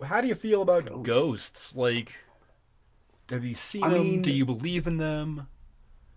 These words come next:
Speaker 2: Yeah, I think, so I have not had any, like, direct face to spectral face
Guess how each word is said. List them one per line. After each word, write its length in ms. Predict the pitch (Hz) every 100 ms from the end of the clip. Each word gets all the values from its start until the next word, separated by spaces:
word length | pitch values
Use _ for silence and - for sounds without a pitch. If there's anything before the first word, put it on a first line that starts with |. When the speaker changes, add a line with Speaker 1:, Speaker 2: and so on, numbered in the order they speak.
| - - - -
Speaker 2:
Yeah, 520 | 170 262 269 143 - -
I 600 | 160 185 214 226 233 214
think, 580 | - - 156 98 95 - - - - -
so 680 | - 170 151 147 139 - - -
I 220 | 120 151
have 220 | 170 151
not 460 | 135 127 123 117 - - - _ _ _ - -
had 240 | 127 135
any, 200 | 127 127 135
like, 420 | 117 113 - 107
direct 800 | 123 110 107 107 104 - - - _ _ _ _ _ _ _ _ _ _ -
face 500 | - 135 120 117 -
to 140 | -
spectral 480 | 107 - 120 - 117
face 600 | 107 113 107 104 - -